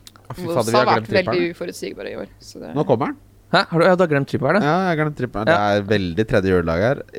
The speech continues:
Speaker 1: Min trippel er at Leicester slår Crystal Palace, at Southampton slår West Ham, og Manchester United slår Wolverhampton. Den er boostet på Nordic Bet under Love the Bet. Og de har, altså, det er, folk sliter med å sette inn penger nå. Nå kan du bruke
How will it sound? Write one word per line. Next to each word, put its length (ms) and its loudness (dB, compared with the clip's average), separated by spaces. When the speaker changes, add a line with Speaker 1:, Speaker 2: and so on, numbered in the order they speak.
Speaker 1:
Min 200 -2
trippel 380 2
er 220 8
at 140 -2
Leicester 300 0
slår 220 2
Crystal 260 -2
Palace, 480 0
at 260 0
Southampton 560 0
slår 160 4
West 240 2
Ham, 220 2
og 220 4
Manchester 280 -2
United 320 -4
slår 400 4
Wolverhampton. 540 0
Den 120 -4
er 140 2
boostet 380 4
på 100 2
Nordic 300 -2
Bet 320 0
under 180 -4
Love 400 4
the 80 0
Bet. 300 2
Og 80 4
de 80 8
har, 300 6
altså, 220 4
det 140 4
er, 180 8
folk 240 -2
sliter 240 -2
med 80 0
å 80 -2
sette 160 -2
inn 80 -4
penger 220 0
nå. 100 0
Nå 160 0
kan 140 -6
du 80 -2
bruke 240 0